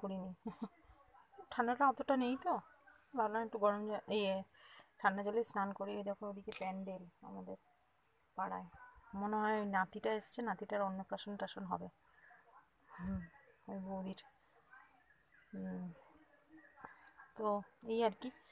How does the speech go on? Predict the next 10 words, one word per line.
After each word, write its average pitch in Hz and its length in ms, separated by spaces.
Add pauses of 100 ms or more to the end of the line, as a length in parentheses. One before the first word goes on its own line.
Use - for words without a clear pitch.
(400)
রান্নাবান্না 220 520
এখনো 233 260
হয়নি, 220 260 (2000)
মুখে 240 260
কিছু 269 220
মাখিনি, 196 340 (600)
গায়ে 196 260
olive 214 220
oil 220 220
দিলাম। 220 180